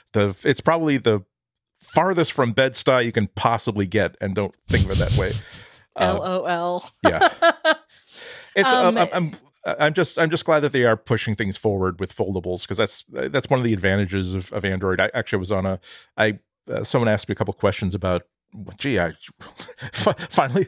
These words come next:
Speaker 1: someone finally got the memo that, wow, you switched from iPhone, like, ten years ago, and, uh, why, and you s-, you s-, you, you still, like, are an-, on, are on Android. 'Cause I mentioned every, every time I talk about, like, new phones coming up, like, uh, even on the Apple podcast, it's like, "Oh, no, I mean, every,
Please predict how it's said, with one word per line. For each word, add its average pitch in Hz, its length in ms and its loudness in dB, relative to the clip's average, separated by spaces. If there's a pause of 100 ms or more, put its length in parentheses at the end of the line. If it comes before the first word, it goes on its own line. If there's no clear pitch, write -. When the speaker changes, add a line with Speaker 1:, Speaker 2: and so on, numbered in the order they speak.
(120)
Speaker 1:
someone 180 200 0
finally 151 320 2
got 131 180 2
the 127 80 2
memo 117 340 4
that, 98 120 0
wow, 220 200 2
you 107 120 -2
switched - 260 -8
from 117 160 -6
iPhone, 120 460 2
like, 92 160 -2
ten 131 180 -2
years 147 200 -2
ago, 95 280 0
and, 92 120 -2
uh, 107 160 0
why, 117 140 2
and 120 180 0
you 113 80 -2
s-, - 160 -8 (340)
you 110 100 0
s-, - 240 -4
you, 107 120 -2
you 110 160 -2
still, 135 280 0
like, 120 180 2
are 110 180 2
an-, 135 260 -2
on, 113 200 0
are 110 340 -2
on 101 80 0
Android. 107 440 2
'Cause - 280 -6
I 123 40 4
mentioned 135 320 0
every, 147 180 2
every 160 180 2
time 151 160 2
I 135 60 2
talk 127 240 0
about, 110 180 2
like, 107 160 -2
new 104 140 0
phones 98 280 -2
coming 92 240 -4
up, 87 220 -4
like, 87 160 -6
uh, - 80 -4
even 95 180 -6
on 90 140 -2
the 87 100 -4
Apple 87 240 -4
podcast, - 540 -4
it's - 120 -14
like, - 120 -4
"Oh, 202 140 0
no, 180 160 -2
I 120 40 -2
mean, 127 280 -6
every, 123 180 -4